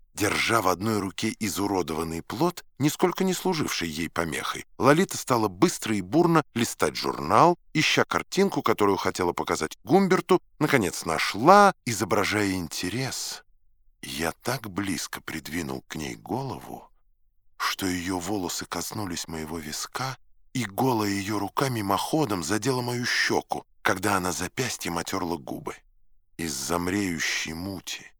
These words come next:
сквозь которую я смотрел на изображённый в журнале снимок, я не сразу реагировал на него, и её коленки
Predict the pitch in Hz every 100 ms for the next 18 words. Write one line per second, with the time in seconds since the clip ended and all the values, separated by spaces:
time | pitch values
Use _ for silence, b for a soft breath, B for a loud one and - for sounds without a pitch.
0 | - - - 95 - 92 - 104 98 92
1 | 98 - 92 92 101 110 95 87 80 82
2 | 87 90 110 101 85 71 85 92 98 87
3 | - - 147 147 82 - - - - -
4 | 101 95 - 95 101 113 123 131 123 120
5 | 76 71 71 73 67 53 - _ - -
6 | - - 98 98 85 101 - 90 87 135
7 | 135 - - 69